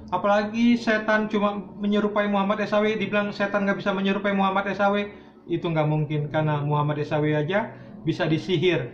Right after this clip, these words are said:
apalagi cuma menyerupai bentuknya. Kesimpulannya, ini kesimpulan dari semua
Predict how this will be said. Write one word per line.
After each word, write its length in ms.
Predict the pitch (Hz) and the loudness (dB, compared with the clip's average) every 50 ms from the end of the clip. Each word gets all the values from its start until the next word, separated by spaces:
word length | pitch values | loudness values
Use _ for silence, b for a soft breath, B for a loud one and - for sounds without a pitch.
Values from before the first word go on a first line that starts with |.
| - - - - - | -14 -18 -14 -10 -10
apalagi 320 | 139 - 151 156 165 180 165 | -6 -2 -2 -2 0 0 0
cuma 160 | 170 160 151 | 0 0 0
menyerupai 480 | 147 156 156 160 151 147 156 151 151 139 | 0 0 0 0 0 0 0 0 0 0
bentuknya. 560 | 151 147 - 160 151 - - 143 127 123 - - - - - - - - - - - - - - - - - - - - _ - - - - - - - - - - - - - - - - 139 135 123 - - - - - - - - - - - - - - - - - - - - - - - - - - - - - - | 0 0 -2 -2 -4 -4 -6 -6 -8 -8 -10 -14 -20 -20 -20 -20 -20 -20 -20 -20 -20 -20 -20 -20 -20 -20 -20 -20 -20 -20 _ -20 -20 -20 -20 -20 -20 -20 -20 -20 -20 -20 -20 -20 -20 -20 -20 -20 -20 -20 -20 -20 -20 -20 -20 -20 -20 -20 -18 -18 -18 -18 -18 -18 -18 -18 -18 -18 -18 -18 -18 -18 -18 -20 -20 -20 -20 -20 -10 -8
Kesimpulannya, 1040 | - 196 - 233 214 208 226 214 214 214 208 190 175 156 143 135 135 - - - | -6 -2 0 0 2 2 4 4 4 4 2 2 0 0 -2 -4 -6 -12 -16 -10
ini 240 | - 180 180 208 208 | -8 -4 -2 -2 -2
kesimpulan 640 | 214 185 - 196 185 185 180 180 180 185 185 175 170 | -2 -2 -2 -2 -2 0 0 0 2 2 2 0 0
dari 160 | 170 170 165 | 0 0 -2
semua 480 | - 170 165 170 170 170 175 180 - | -2 -2 -4 -2 -2 -2 -2 -4 -6